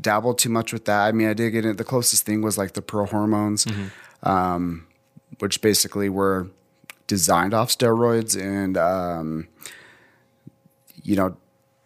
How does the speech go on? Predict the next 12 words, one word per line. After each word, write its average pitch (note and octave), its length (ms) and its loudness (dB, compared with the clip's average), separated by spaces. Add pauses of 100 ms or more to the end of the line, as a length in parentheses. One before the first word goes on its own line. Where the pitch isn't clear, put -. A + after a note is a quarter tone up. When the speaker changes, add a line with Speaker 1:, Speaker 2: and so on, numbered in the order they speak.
(220)
Speaker 1:
they G#2+ 140 4
were G#2+ 140 2
very A2 300 4
aggressive F#2 760 0
and G2+ 160 -2
they G2+ 80 0
did G2+ 200 -2
their G#2 120 0
job F#2+ 580 2
for F#2+ 140 -6
sure. F#2 720 -2
Um, F2+ 520 -4